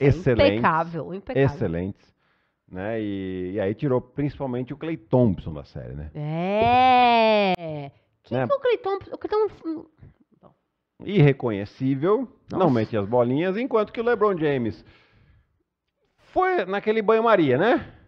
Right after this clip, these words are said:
Speaker 2: Eu tô,
Speaker 1: Que
Speaker 2: é.
Speaker 1: nem diz um colega lá da T V, o Beth Mary.
Speaker 2: <laughs> Beth Mary. Mary's Beth. Foi e, porque é isso, que ele não precisa mais
Speaker 1: Só
Speaker 2: ser
Speaker 1: que no último jogo
Speaker 2: É, calma, aí o último jogo, calma, grande gente, o último jogo ele tinha que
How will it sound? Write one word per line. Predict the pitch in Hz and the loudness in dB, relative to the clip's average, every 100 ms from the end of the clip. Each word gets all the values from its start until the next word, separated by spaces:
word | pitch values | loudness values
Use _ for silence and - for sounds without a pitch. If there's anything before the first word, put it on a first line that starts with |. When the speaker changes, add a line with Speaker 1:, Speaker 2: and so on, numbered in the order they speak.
| _ _ _ | _ _ _
Speaker 2:
Eu | 214 | -16
tô, | 208 | -12
Speaker 1:
Que | - | -10
Speaker 2:
é. | - 220 180 | -2 0 2
Speaker 1:
nem | 156 160 | 2 2
diz | 156 | 2
um | 151 147 139 | 6 6 6
colega | 151 139 139 135 | 6 6 6 6
lá | 135 | 6
da | 131 | 4
T | 127 139 | 2 2
V, | 147 | 4
o | 190 | 4
Beth | 190 180 160 | 6 4 4
Mary. | 151 135 147 202 196 _ | 2 2 2 -2 -6 _
Speaker 2:
<laughs> | 226 - - - 359 370 226 | -6 -4 -8 2 2 2 -2
Beth | 220 - | -4 -4
Mary. | 185 170 170 - - - | -8 -8 -10 -12 -14 -6
Mary's | 208 214 214 - | -2 0 0 -2
Beth. | 202 151 160 _ _ _ _ - - - _ _ | -4 -4 -6 _ _ _ _ -20 -20 -20 _ _
Foi | 392 277 277 240 226 | 8 10 10 6 2
e, | 262 285 277 269 254 233 220 196 - - - | 0 2 2 4 4 2 0 -6 -18 -20 -4
porque | - 440 | 0 10
é | 571 453 | 12 12
isso, | - 233 | 8 -2
que | 247 | -2
ele | 247 | -4
não | 262 | -4
precisa | - 320 254 240 | -4 -2 0 4
mais | 196 180 170 - _ _ _ | 4 4 2 -4 _ _ _
Speaker 1:
Só | _ 165 | _ 2
Speaker 2:
ser | |
Speaker 1:
que | 190 | 2
no | 156 | 4
último | 175 196 190 156 | 2 2 -4 -4
jogo | 98 131 | 0 0
Speaker 2:
É, | 151 | 0
calma, | 175 190 147 147 | 0 0 0 -4
aí | 170 | -6
o | 220 | -6
último | - 247 | -8 -10
jogo, | 262 277 277 294 285 254 _ | -8 -8 -10 -14 -16 -18 _
calma, | 208 160 165 | -14 -14 -12
grande | 147 147 | -12 -12
gente, | 185 208 _ - | -16 -20 _ -20
o | |
último | 214 - 262 | -20 -14 -10
jogo | 214 247 | -10 -12
ele | 285 | -12
tinha | - 320 | -6 -6
que | 330 | 0